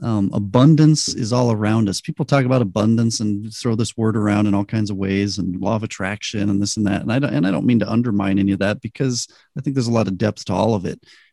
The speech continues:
But I, I think there's a lot to be said for abundance is all around us. Um, even when we're going through what we think are very difficult things, and I don't mean to undermine people's experiences either, that, "Oh, maybe it's not really," it, it, things are difficult.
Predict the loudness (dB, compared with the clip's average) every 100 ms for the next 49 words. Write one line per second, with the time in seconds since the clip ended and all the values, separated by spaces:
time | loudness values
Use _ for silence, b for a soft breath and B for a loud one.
0 | -16 0 2 2 2 0 0 -4 -2 -2
1 | 0 0 2 2 0 -2 -4 -2 0 0
2 | -2 -4 -4 -4 b b _ -8 0 2
3 | 4 4 2 0 -2 0 0 0 0 0
4 | 0 2 2 0 -4 -8 b b -6 0
5 | 4 4 2 _ _ _ _ 0 2 4
6 | 6 6 4 4 2 2 0 -2 -2 -2
7 | 0 0 0 -4 -2 -2 -2 -4 -4 -4
8 | -4 -4 2 4 6 4 0 -2 -2 0
9 | 2 2 2 2 0 0 0 0 -4 -8
10 | -8 -6 2 4 4 2 0 0 0 -4
11 | -4 -4 -2 -2 -2 0 -2 0 0 0
12 | -2 -2 -2 -4 -4 -2 0 2 2 0
13 | -4 -6 -4 -6